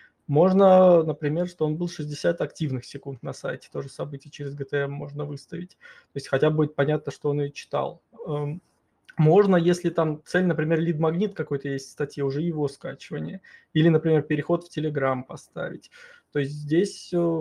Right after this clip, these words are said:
зависит цель продвижения статьи. Ну, если просто прочитать статью, я бы поставил событие, то, что он доскроллил до конца статьи. Но в идеале бы как-то связать с каким-то действием на лид-магнит. То есть зачем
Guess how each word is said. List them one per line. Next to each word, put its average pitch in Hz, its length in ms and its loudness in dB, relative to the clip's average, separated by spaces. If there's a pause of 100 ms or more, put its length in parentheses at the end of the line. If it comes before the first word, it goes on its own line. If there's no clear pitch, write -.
зависит 165 420 -4
цель 190 160 0
продвижения 135 540 -6
статьи. 147 460 -8
Ну, 165 220 0
если 160 260 0
просто 262 320 0
прочитать - 380 -4
статью, 143 260 -6
я 175 100 -4
бы - 40 -20
поставил 170 300 -2
событие, 151 440 -6
то, 147 120 -10
что - 160 -6
он 147 80 -2
доскроллил 139 520 -6
до 143 140 -14
конца - 340 -12
статьи. - 480 -16 (360)
Но 160 80 4
в 151 100 2
идеале 226 300 6
бы - 80 -4
как-то 202 260 -2
связать 165 500 0
с - 140 -18
каким-то 151 380 -8
действием 151 360 -6
на 143 60 -2
лид-магнит. 143 560 -6
То - 100 -20
есть - 140 -20
зачем 151 480 -12